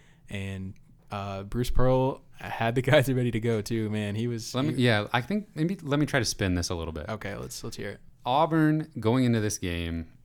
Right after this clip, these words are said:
Speaker 2: had lost five of six, and they kind of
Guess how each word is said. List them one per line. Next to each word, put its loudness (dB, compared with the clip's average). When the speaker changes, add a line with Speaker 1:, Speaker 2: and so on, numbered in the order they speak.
Speaker 2:
had -4
lost 2
five -2
of -14
six, -6
and -4
they -4
kind -2
of -4